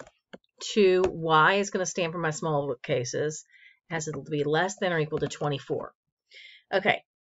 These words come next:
there's what that looks like. Remember the inequalities are shaded on one side. So this is the shaded region that goes with that one. But that's not my only constraint.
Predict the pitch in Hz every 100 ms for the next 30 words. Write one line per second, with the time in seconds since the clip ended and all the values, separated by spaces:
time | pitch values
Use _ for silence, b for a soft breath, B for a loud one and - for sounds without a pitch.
0 | - 175 196 247 277 220 185 185 190 165
1 | - 139 - - - 160 180 208 226 208
2 | 175 190 190 196 165 160 139 127 - -
3 | 175 156 151 120 120 117 - 113 82 -
4 | 160 147 165 233 208 175 - 180 180 175
5 | 160 147 151 143 139 135 139 175 95 98
6 | - _ B B B B - 214 262 294
7 | 285 226 185 - 190 196 180 160 143 -
8 | - - -